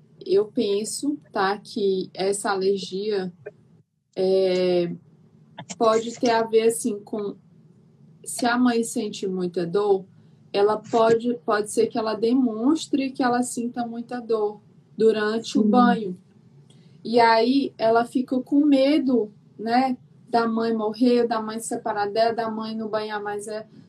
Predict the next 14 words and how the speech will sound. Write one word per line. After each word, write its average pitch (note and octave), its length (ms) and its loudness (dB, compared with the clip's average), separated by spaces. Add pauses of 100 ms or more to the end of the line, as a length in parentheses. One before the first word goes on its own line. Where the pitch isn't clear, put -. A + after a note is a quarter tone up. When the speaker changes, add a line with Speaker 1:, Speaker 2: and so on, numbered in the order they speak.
Speaker 1:
não, A3 180 -4
não A3 220 -4
dar A3 180 0
banho G#3+ 520 -4
mais, A3 720 -4 (320)
é, G3+ 800 0 (280)
enfim, A#3+ 520 2 (200)
com C4 160 2
medo B3 680 4 (360)
e, D4 240 10
e, C#4+ 380 6
claro, C4+ 440 4 (260)
com B3 120 -4
muito D4+ 880 4